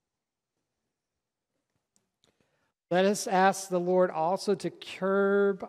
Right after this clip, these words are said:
our jealous intentions and instead help us to live with thankful hearts, trusting in his provision alone.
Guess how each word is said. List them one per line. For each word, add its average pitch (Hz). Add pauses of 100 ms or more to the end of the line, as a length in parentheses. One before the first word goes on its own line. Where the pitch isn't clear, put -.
our 160
jealous 175
intentions 151 (1200)
and 156
instead 156 (280)
help 156
us 143
to -
live 135
with 131
thankful 135
hearts, - (840)
trusting 151
in 135
his 139
provision 131
alone. 123